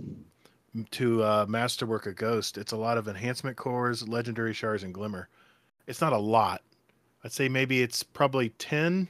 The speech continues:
I wanna say ten enhancement cores per ghost, and then all the rest are legendary shards and, and, uh, glimmer. I mean, if you,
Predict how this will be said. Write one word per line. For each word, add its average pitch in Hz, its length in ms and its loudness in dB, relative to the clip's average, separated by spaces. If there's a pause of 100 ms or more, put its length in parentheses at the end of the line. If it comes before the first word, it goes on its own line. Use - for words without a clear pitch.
(120)
I 127 60 -8
wanna 139 160 -2
say 120 200 -2
ten 143 380 -4
enhancement 143 460 -4
cores 175 420 0 (520)
per 147 140 0
ghost, 127 520 -2 (600)
and 123 100 -4
then 120 100 2
all 120 140 4
the 117 80 2
rest 117 220 2
are 110 60 0
legendary 104 400 0
shards 101 360 -2
and, 98 300 -6
and, 104 200 -6
uh, 185 200 -6 (420)
glimmer. 110 440 -2
I 180 40 0
mean, 175 160 4
if 135 120 -4
you, 202 120 2